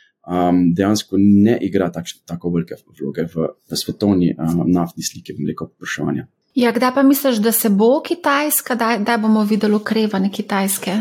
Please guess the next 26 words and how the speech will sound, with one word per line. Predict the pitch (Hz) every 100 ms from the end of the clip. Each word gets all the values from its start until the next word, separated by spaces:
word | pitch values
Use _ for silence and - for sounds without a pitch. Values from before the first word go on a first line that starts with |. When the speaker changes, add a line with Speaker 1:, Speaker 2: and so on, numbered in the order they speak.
| 240 -
Speaker 1:
Precej | 123 - 160 147
je |
bilo, | 123 135 151 143
v | 107 104
zadnjih | 120 135 127 110 -
dveh | 101 98 120 120
tednih | 120 104
je | 95
bilo | 113
precej | - - - 120 101 -
na | 90
to | - 101
temo, | 107 107 98 87 -
a, | 87 90 87 -
objavljenega, | 87 87 80 104 117
se | 104 82
pravi, | 95 95
kako | 90 87 104
se | 101 95 92
notranja | 98 104 104 90 87
politika | 80 101 - -
želi | 85 80 87 110
dvigniti, | 85 82 90 78 -
bom | 82 85
rekel, | - 85
povpraševanje | _ - - 82 87 87